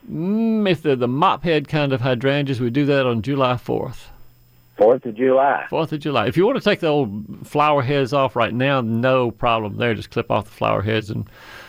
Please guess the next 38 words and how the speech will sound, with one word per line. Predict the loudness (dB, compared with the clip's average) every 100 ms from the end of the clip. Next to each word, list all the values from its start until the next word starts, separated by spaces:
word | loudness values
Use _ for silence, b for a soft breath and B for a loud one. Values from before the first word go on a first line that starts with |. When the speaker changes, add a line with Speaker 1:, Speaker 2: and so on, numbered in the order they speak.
| B _
Speaker 1:
put | -2
'em | 0
in | 0
a |
bucket | 2 0 0 -6
and | -2
put | 0
'em |
in | 0
the | -2
compost | 0 0 0 -2 0
piles. | 0 0 -4
There's | -2
nothing | 0 0 0
wrong | 0 0
with | -2
that. | 0 0 0
But | -2
if | -2
you | 0
do | 2
much | 2 0 -2 -2
pruning | -4 -2 0 -2
of | -2
the | -6
stems | -8 -2 0 2 0 -2
on | -2 0
those | 0 0
mop | 0 0 -2
head | -2 0
hydrangeas, | 0 0 0 0 0 -2 -2
those | -2 -2
stems | -2 0 0 -4
bear | -2 0 2 0
the | 0
buds | 2 2 0 -2
of | -4
next | -2 -2 -2 -6